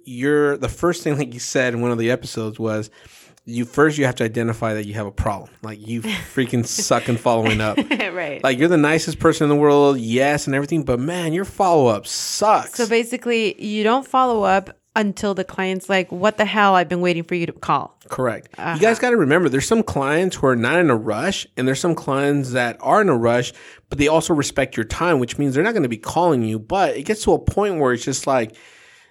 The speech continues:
Speaker 1: remember, we're on their time.
Speaker 2: Mm-hmm.
Speaker 1: You know, I, I mean, I get it when people start getting into their whole head is like, "I control my time and I decide when, and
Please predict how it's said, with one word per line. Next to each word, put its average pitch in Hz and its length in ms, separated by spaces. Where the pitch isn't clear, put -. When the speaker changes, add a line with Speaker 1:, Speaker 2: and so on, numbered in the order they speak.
Speaker 1:
remember, 170 320
we're 165 180
on 190 220
their 120 260
time. 104 460
Speaker 2:
Mm-hmm. 170 380
Speaker 1:
You 127 100
know, 127 240
I, 131 300
I - 40
mean, 147 220
I 147 120
get 127 280
it 135 80
when 123 160
people 120 420
start 117 460
getting 117 220
into 117 180
their 110 100
whole 117 200
head 117 200
is 113 140
like, 117 200
"I 123 120
control 123 300
my 113 180
time 117 340
and 110 80
I 117 100
decide 117 340
when, 113 420
and 110 160